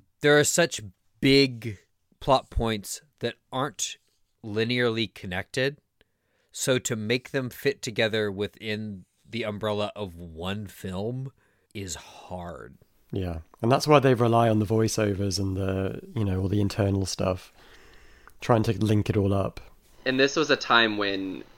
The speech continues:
Speaker 3: they didn't think, "Oh, I'm gonna get three." I mean, I, I did read that Virginia Madsen revealed that she signed, like, a three-picture deal, so I think they hoped
Speaker 2: Mm.
Speaker 3: to make sequels, but at the same time, there wasn't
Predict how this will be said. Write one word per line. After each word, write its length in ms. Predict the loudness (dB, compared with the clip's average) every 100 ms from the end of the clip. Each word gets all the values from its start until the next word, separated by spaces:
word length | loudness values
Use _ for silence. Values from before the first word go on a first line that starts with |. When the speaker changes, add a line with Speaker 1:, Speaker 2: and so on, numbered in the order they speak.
| 0
Speaker 3:
they 160 | 0
didn't 540 | 2 4 4 4 0 -8 -18 -20 -20 -20 -20 -20 -14 2
think, 320 | 2 2 0
"Oh, 380 | 2 4 6 4
I'm 160 | 2 2
gonna 180 | 0 2
get 220 | 0 -2
three." 320 | -4 -4 0
I 100 | 4
mean, 180 | 6 8
I, 180 | 6 4 0 -4
I 100 | 2
did 180 | 6 6
read 240 | 6 4 4
that 120 | 4
Virginia 360 | 4 2 0 0
Madsen 540 | 2 0 0 -4 -4 -6
revealed 440 | -4 0 2 2
that 120 | 0
she 160 | -2 -4
signed, 320 | -2 -2 -2
like, 120 | -4
a 60 | -6
three-picture 540 | -6 -6 -4 -6 -6 -6
deal, 320 | -4 -4 -2
so 140 | 0
I 60 | 2
think 160 | 2 2
they 120 | 0
hoped 320 | 0 0 2
Speaker 2:
Mm. 120 | 0
Speaker 3:
to 60 | -2
make 180 | -2 -2
sequels, 600 | -2 -2 0 0 0 -8 -16 -20 -4 6
but 120 | 6
at 100 | 6
the 80 | 2
same 340 | 4 4 2
time, 520 | -2 0 2 2 0 2
there 160 | 4
wasn't 520 | 4 4 4 2 -2